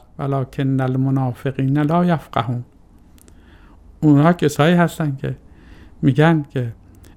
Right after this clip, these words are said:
انفاق نکنید بر کسانی که علی من عند رسول الله، بر کسانی که عند رسول الله هستن، تا اینکه پراکنده شن از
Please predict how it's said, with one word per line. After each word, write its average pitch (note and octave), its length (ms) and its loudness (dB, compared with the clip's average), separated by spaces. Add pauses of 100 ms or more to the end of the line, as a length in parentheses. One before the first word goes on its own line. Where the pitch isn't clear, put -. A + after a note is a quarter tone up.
(100)
انفاق C#3+ 420 2
نکنید D#3 540 -2 (120)
بر C#3+ 140 0
کسانی D3 680 -6
که C3+ 360 -8 (1300)
علی C#3 240 4
من C#3 400 2 (240)
عند C#3 220 4
رسول B2+ 500 -2
الله، A#2 320 -4 (840)
بر C#3+ 180 0
کسانی C#3 520 -2
که C#3 140 -8
عند C3+ 360 2
رسول C3 540 -2
الله A#2+ 300 -2
هستن، A#2+ 440 -6 (640)
تا C3+ 140 2
اینکه C#3 220 2
پراکنده C#3 720 0
شن E3 280 -2
از C#3+ 180 -4